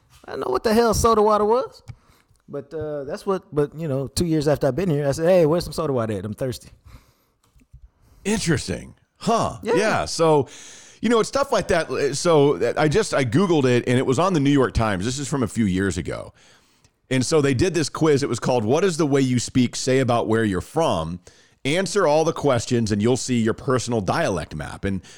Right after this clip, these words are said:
Speaker 2: for instance, the first question is, "How would you address a group of two or more people?" Like, we say, "y'all."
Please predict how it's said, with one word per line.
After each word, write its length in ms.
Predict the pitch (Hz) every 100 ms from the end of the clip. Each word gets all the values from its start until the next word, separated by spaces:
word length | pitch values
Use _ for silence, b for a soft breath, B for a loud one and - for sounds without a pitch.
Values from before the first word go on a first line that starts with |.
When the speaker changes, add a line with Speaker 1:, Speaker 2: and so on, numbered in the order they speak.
| B
Speaker 2:
for 120 | - 147
instance, 260 | 135 143
the 80 | 127
first 260 | 160 165 -
question 360 | 151 131 135
is, 180 | 117 107 -
"How 340 | 90 151 202
would 180 | 220 165
you 140 | 170 160
address 500 | 113 120 123 117 -
a 80 | 107
group 360 | 95 117 151
of 160 | 120 -
two 200 | - 143
or 80 | 123
more 200 | 113 101
people?" 460 | - 202 - 92 b b b -
Like, 160 | 143
we 140 | 175 226
say, 220 | 220 170
"y'all." 420 | 113 95 - -